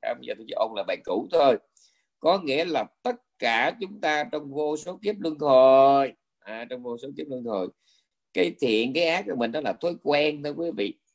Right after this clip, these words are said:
Nó là thói quen, nó được quân tập. Đúng là tôi nhớ rồi, nãy tôi đang giảng, tôi đang ví dụ về, tôi đang giảng ví dụ về cái tâm bi đó. Cái tâm bi nó muốn có được thì sao? Nó muốn có được là phải có cái đối tượng chúng sinh để mình thương.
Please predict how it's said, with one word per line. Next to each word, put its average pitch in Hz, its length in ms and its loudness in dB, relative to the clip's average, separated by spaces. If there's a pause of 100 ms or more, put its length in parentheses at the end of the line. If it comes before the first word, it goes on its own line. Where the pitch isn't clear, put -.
(140)
Nó 131 100 -8
là 104 100 -2
thói 156 260 -2
quen, 135 320 2
nó 135 60 -8
được 113 160 -4
quân 123 240 -8
tập. 90 160 -4 (260)
Đúng 165 180 -2
là 117 120 0
tôi 120 100 -4
nhớ 135 200 2
rồi, 110 120 -2
nãy 104 180 0
tôi - 60 -8
đang 120 220 -2
giảng, 87 240 -2 (100)
tôi 120 80 -2
đang 123 180 0
ví 180 200 0
dụ 123 300 4
về, 117 240 0
tôi 120 80 -4
đang 120 220 0
giảng 87 340 -2
ví 85 180 -14
dụ 92 200 -8
về 92 100 -8
cái - 120 -8
tâm 123 80 -4 (140)
bi 170 400 4
đó. 180 80 2 (600)
Cái 127 100 2
tâm 143 300 0
bi 156 180 8
nó 165 80 -2
muốn 185 200 -6
có 196 200 0
được 160 240 0
thì 139 160 -4
sao? 170 380 2
Nó 170 60 -10
muốn 185 200 -14
có 185 120 -8
được 131 160 -6
là 123 80 -8
phải 127 140 -6
có 175 160 -8
cái 196 140 -12
đối 214 140 2 (120)
tượng 120 300 -2
chúng 196 160 -16
sinh 196 300 0
để 156 160 -4
mình 190 280 -12
thương. 190 520 8